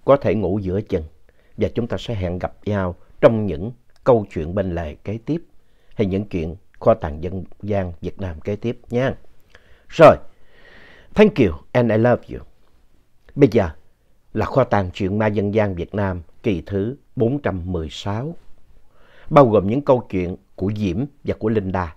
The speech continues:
Lần này có hai người. Câu chuyện cũng hơi, hơi khá dài. Và riêng Linda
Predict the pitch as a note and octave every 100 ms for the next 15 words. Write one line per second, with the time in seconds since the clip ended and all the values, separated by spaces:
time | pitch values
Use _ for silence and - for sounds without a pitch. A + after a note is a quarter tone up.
0 | - F#2 F2 D2+ - G#2 F#2 D#2 D#2 D2+
1 | - - _ - _ _ _ - G#2 -
2 | E3 - G#2+ G#2+ F#2+ - _ - - G2
3 | - A2+ G#2+ E2 D2+ - - - A#2 G#2
4 | - - - C#3 C3 B2 B2 A#2+ A#2 G#2+